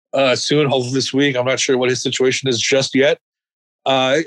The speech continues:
all of a sudden, hey, this is an offense that's hard to game plan for, you know? Uh, you know, it's, with, with Jimmy kinda, uh, spreading the ball around, which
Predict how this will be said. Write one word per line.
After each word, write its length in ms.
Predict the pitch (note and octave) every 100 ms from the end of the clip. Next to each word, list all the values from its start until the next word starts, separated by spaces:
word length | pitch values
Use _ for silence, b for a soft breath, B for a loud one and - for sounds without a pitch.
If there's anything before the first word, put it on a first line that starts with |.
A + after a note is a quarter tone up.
| -
all 140 | F#3
of 80 | C#4
a 60 |
sudden, 300 | B3+ B3+ C#4+
hey, 140 | A#3 B3
this 160 | G3
is 140 | A3 G#3+
an 60 | A3+
offense 420 | A3 - G#3+ D#3
that's 200 | F#3+ -
hard 260 | D#3+ F#3 F#3
to 60 |
game 240 | D#3 E3+ G3+
plan 260 | F3+ C#3
for, 320 | A#2+ A#2 G2 -
you 80 | A2+
know? 180 | A2 B2 - _ _ _ _ _
Uh, 340 | B2+ B2+ B2 A2+ A#2
you 140 | C3
know, 100 | C#3
it's, 360 | C3+ C3+ C3+ B2+ C3+
with, 340 | A#2+ C#3 C3 -
with 140 | C3
Jimmy 400 | A2+ C#3+ D#3+ D#3+ C3 _
kinda, 280 | - C#3+ C#3+ A#2+ C3
uh, 40 |
spreading 320 | A#2+ - C#3+ C#3+
the 60 |
ball 300 | B2 C3 C3+
around, 300 | B2+ C3+ D#3+
which 220 | D3 C3